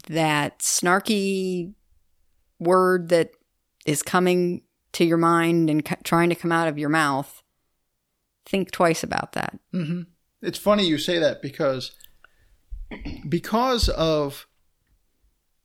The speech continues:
Speaker 2: because of the fact that I wrote, uh, this, I'm gonna get into Jesus Changed Everything for a second, but it's not for self-promotion. The funny thing is,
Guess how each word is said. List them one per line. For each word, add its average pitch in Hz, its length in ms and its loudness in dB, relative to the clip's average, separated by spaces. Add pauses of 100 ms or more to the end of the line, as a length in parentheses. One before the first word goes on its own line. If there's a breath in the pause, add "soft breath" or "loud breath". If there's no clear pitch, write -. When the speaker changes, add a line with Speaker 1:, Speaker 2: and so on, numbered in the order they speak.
(440)
Speaker 2:
because 247 300 -2
of 208 80 2
the 147 80 -2
fact 151 320 -4
that 156 100 -6
I 151 160 -2
wrote, 151 500 -2 (1200)
uh, - 100 -18 (120)
this, 170 280 0
I'm 160 180 -4
gonna 190 140 -4
get 202 120 0
into 190 180 -4
Jesus 143 300 -8
Changed 147 300 -8
Everything 131 300 -8
for - 120 -16
a 127 60 -14
second, 135 400 -10 (840)
but 147 180 -2
it's 135 160 -10
not 151 340 -2
for 127 300 -8 (180)
self-promotion. 120 880 -6
The 143 100 -8
funny 220 280 0
thing 160 260 -6
is, 123 360 -8